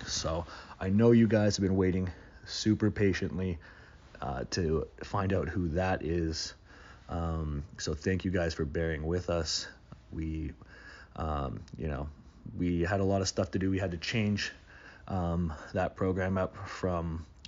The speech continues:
the old program that we had prior to it. Uh, so Hybrid wad was kind of a revival. We've been working with this guy to, um, to get his,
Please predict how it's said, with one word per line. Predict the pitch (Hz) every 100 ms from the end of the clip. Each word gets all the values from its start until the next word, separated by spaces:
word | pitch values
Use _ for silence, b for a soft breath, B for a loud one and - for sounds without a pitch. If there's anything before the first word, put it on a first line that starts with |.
| - -
the | 82
old | 117 123
program | 117 110 107 107 104 92 -
that | 87 82
we | - 90
had | 87 82 82
prior | 110 107 104
to | 98 104
it. | 98 95 - B B B B B
Uh, | - -
so | - 73
Hybrid | 85 87 90
wad | 85
was | 82 80
kind | 78
of | 78
a |
revival. | 76 73 87 87 85 90 80 - - - - - -
We've | 117 101
been | 82
working | 95 92 95
with | 85
this | 85
guy | - 87 82 87
to, | - 87 82 78 78 B -
um, | 78 76 73 69 - - - - B B B B B -
to | 101 87 82
get | - 101
his, | - 104 92 82 -